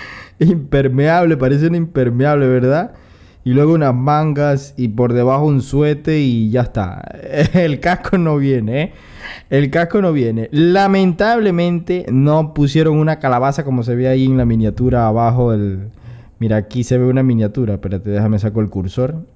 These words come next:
Ahí está. Gente, no es computadora. Al-, a una tablet se le puede poner mouse, por si no lo sabían. Pero este no es un mouse, este es el S Pen. Bueno,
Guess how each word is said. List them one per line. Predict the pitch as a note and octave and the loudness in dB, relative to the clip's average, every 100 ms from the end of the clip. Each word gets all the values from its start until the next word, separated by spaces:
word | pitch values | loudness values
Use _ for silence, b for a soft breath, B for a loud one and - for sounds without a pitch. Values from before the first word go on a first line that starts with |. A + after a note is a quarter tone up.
| - | -6
Ahí | G2 | -2
está. | G2+ - - - | -2 -2 -4 -2
Gente, | C#3 D3 C#3 | -2 0 2
no | B2 C3+ D3 | 2 2 0
es | |
computadora. | D3 D#3+ D3+ C3 A#2 B2 A2+ F#2+ G2 | 0 0 0 2 0 2 0 -2 -2
Al-, | A#2 A#2+ | 0 2
a | B2 | 4
una | C#3+ D#3 D#3 D3 C3+ | 4 4 4 2 0
tablet | C3+ C#3+ D3 | 0 0 0
se | C3 | 0
le | A2+ | -2
puede | A2 A#2+ | 0 0
poner | A2+ G#2+ A2 | 2 0 2
mouse, | G#2 F#2 F2+ F2 - | 2 0 -2 -6 -10
por | G#2 | -10
si | F#2+ | -2
no | G2+ | 0
lo | G#2 | 0
sabían. | G2+ F2+ F2 F2+ | -2 -4 -6 -2
Pero | A#2 | -2
este | - E3 | 0 0
no | |
es | E3+ | 0
un | F#3+ | 0
mouse, | D3 A#2 A#2 | 0 0 -4
este | A#2+ C#3 | -2 0
es | |
el | C3 B2+ | 2 0
S | A#2+ | -2
Pen. | - F#2 - B B B B B | -4 -8 -8 B B B B B
Bueno, | E3+ F3 | -2 -2